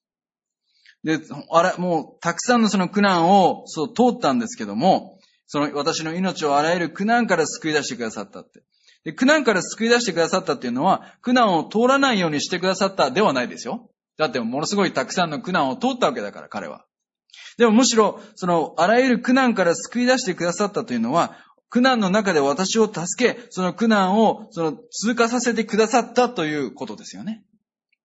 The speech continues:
その神は生きておられるって。本当にその苦難の中で神を知って、神を体験して、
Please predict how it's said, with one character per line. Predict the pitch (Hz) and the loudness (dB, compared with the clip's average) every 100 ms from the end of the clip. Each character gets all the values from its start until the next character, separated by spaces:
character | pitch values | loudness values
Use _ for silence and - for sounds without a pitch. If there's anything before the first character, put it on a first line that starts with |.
| _ | _
そ | - 139 | -8 -4
の | 139 | 2
神 | 180 151 | 2 2
は | 180 131 - _ _ _ _ 175 | 0 0 -8 _ _ _ _ -10
生 | |
き | 170 | -6
て | 196 | -2
お | 143 | 0
ら | 120 | -2
れ | 104 | -6
る | 92 | -12
っ | _ | _
て。 | - _ _ _ _ _ _ _ _ _ _ _ _ _ _ _ _ _ _ _ _ | -20 _ _ _ _ _ _ _ _ _ _ _ _ _ _ _ _ _ _ _ _
本 | 165 202 285 | 0 2 2
当 | 294 | 2
に | |
そ | 254 | 2
の | 269 254 | 2 0
苦 | 262 254 | -2 0
難 | 277 262 226 202 180 | 2 4 4 2 0
の | 170 | 0
中 | 185 190 139 | 0 0 -2
で | 175 196 | 0 -2
神 | 190 226 208 147 | 0 2 2 0
を | |
知 | 120 - | -4 -8
っ | - | -6
て、 | 165 | -2
神 | 202 208 | -2 -2
を | 156 | -4
体 | 117 160 196 | -2 -4 -2
験 | 220 202 | -2 -2
し | |
て、 | 226 196 | -2 -4